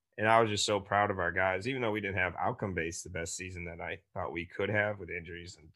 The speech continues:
covid, and you name it, something happened to our program this year. But you, watching my kids interact with these younger guys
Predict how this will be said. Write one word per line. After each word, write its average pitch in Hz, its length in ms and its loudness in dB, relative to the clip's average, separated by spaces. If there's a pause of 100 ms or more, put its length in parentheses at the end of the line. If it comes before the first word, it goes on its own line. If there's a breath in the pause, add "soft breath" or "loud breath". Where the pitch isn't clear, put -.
covid, 85 380 -6 (120)
and 73 100 -20 (420)
you 113 180 0
name 104 220 4
it, 87 100 -6
something 90 280 -2
happened 85 260 -2
to 80 60 -8
our 71 80 -10
program 90 340 -6
this 76 160 -16
year. 82 180 -14
But - 240 -4 (400)
you, 120 460 2 (580)
watching 120 320 2
my 101 160 2
kids 95 280 0
interact 90 440 0
with 95 120 -12
these 80 200 -14
younger 98 300 -6
guys 104 400 -2